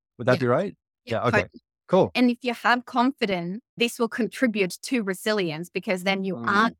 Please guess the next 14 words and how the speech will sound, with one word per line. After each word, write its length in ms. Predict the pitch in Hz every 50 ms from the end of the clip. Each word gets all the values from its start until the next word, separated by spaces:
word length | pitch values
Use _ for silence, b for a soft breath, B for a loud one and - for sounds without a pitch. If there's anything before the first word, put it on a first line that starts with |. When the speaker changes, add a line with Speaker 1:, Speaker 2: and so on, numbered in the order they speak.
| _ _ _ _
Speaker 2:
going 160 | 214 214 202
to 320 | - - 202 180 180 180 180 - _ _ _ _ -
have 180 | 220 233 240
the 80 | 233 220
confidence 720 | - - - 233 233 233 - - 196 190 175 185 185 -
to 120 | - - 196
try 320 | - - 240 208 202 202
new 220 | 202 202 190 185 180
things, 420 | - - 202 180 170 165 170 170 190
and 100 | 185 185
you're 100 | 196 185
going 300 | 196 190 190 190 202 190
to 80 | 208
have 320 | 175 - - - 196 214